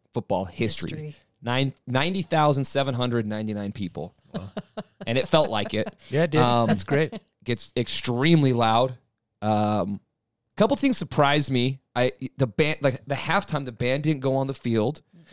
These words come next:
Speaker 1: and do a, that kinda surprised me. Um, Pledge of Allegiance was very cool. Um, probably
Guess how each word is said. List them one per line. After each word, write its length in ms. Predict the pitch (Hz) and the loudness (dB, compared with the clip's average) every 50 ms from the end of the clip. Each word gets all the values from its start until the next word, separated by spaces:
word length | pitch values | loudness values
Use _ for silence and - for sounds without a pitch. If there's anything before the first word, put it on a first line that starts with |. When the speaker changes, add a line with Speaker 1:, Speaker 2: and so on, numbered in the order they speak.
| - - - - | -20 -12 -6 -4
Speaker 1:
and 120 | 120 120 | -2 0
do 200 | 127 127 120 120 | 2 4 4 4
a, 100 | 120 - - | 4 2 2
that 160 | 131 139 - | 2 0 2
kinda 160 | - 143 135 131 | 2 0 0 -2
surprised 520 | - 113 - - 113 107 107 107 104 110 | -2 -6 -6 -4 -2 -2 -2 -4 -4 -4
me. 260 | 110 110 117 123 117 _ _ _ _ _ _ _ _ - | -4 -4 -4 -6 -8 _ _ _ _ _ _ _ _ -4
Um, 260 | - 117 113 110 107 107 | 0 2 2 2 0 -2
Pledge 240 | - - 151 147 135 | 0 2 2 2 2
of 60 | 123 | 0
Allegiance 380 | 139 135 143 135 123 120 - - | -2 0 0 0 -2 -2 -4 -6
was 120 | 120 104 | -6 -2
very 240 | - 120 120 120 117 - | 0 2 2 2 2 0
cool. 460 | - - 113 110 110 110 107 104 - _ _ _ _ _ _ _ | -2 -2 0 0 2 2 0 -2 -6 _ _ _ _ _ _ _
Um, 460 | - 110 110 104 104 101 95 87 85 - _ _ _ _ _ _ _ _ _ _ _ _ _ _ _ _ _ _ _ _ _ _ _ _ _ - | -8 -6 -4 -4 -4 -4 -6 -8 -12 -16 _ _ _ _ _ _ _ _ _ _ _ _ _ _ _ _ _ _ _ _ _ _ _ _ _ -6
probably 1040 | - - 151 151 160 175 175 151 175 165 143 147 147 147 147 143 143 135 135 127 | -2 2 4 6 6 6 6 6 4 4 4 4 4 4 4 4 4 2 2 0